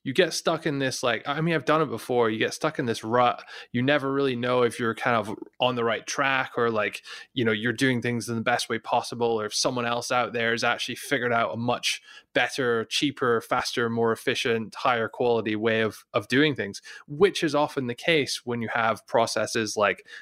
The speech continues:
content creation and, and link building. And so just, like, interacting with other people and, like, having real feedback and talking with people and sharing ideas and just, like, being open-minded about this stuff. I mean,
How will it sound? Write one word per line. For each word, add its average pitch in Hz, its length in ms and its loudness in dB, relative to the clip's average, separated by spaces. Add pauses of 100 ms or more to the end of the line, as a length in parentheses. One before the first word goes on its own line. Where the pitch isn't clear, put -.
content 123 380 -2
creation 117 460 2
and, 107 260 -2
and 113 140 -2
link 139 200 2
building. 98 300 -4
And 117 100 -8
so 143 140 -2
just, 156 220 0
like, 160 260 2 (420)
interacting 139 640 0
with 131 120 -2
other 135 160 4
people 156 500 0
and, 123 160 -6
like, 110 160 -2
having 120 680 0 (160)
real 117 420 2
feedback 117 760 -2
and 110 120 -8
talking 117 400 2
with 110 120 -4
people 113 360 -4
and 110 100 -6
sharing 113 400 0
ideas 110 540 0
and 104 140 -4 (300)
just, - 220 0
like, 185 240 0
being 170 300 0
open-minded 139 680 2
about 107 280 0
this 110 120 -2
stuff. - 420 0 (320)
I - 60 -4
mean, 135 200 2